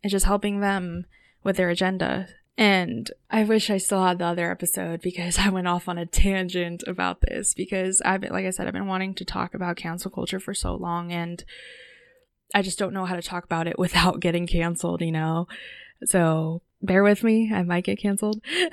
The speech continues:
I even talked to my, my kids who I mentor about this, and they're around fifteen, sixteen years old and stuff. And even one of them said that she's, she's sick of it.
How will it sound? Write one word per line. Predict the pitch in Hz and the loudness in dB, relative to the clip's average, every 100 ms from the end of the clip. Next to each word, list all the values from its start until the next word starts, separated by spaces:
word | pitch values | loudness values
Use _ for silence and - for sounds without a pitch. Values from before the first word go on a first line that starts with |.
| 269 269 285 - - - _ - - - - - - | 8 8 6 2 -4 -16 _ -20 -16 -14 -14 -2 6
I | 214 | 8
even | 247 285 | 8 6
talked | 240 214 | 4 2
to | - | 2
my, | 214 185 175 170 175 - _ _ _ - | 2 2 0 -4 -6 -10 _ _ _ -8
my | 190 175 165 | -4 -4 -4
kids | 170 190 180 | -2 0 0
who | 185 | -2
I | 170 | -2
mentor | 170 180 - - | 0 -2 -2 -4
about | - - | -4 -6
this, | - - 180 | -6 -2 -2
and | 170 | -2
they're | 170 175 | -4 -4
around | 175 170 175 | -4 -4 -4
fifteen, | - 180 - 185 170 | -4 -6 -4 -8 -2
sixteen | - 170 - 175 | -2 -2 -6 -6
years | 165 170 170 | -8 -8 -6
old | 170 165 165 | -4 -4 -4
and | 175 | -4
stuff. | - 170 185 - - - - - - | -2 -2 -2 -8 -20 -20 -20 -20 -2
And | 202 | 0
even | 226 254 247 | 2 2 2
one | 220 | 2
of | 226 | 2
them | 175 175 | 2 2
said | - 170 165 170 | 0 0 -2 -4
that | 170 170 | -4 -4
she's, | - - - - | -4 0 -2 -2
she's | - - - | -6 0 2
sick | 320 | 4
of | 302 233 | 4 4
it. | - | 0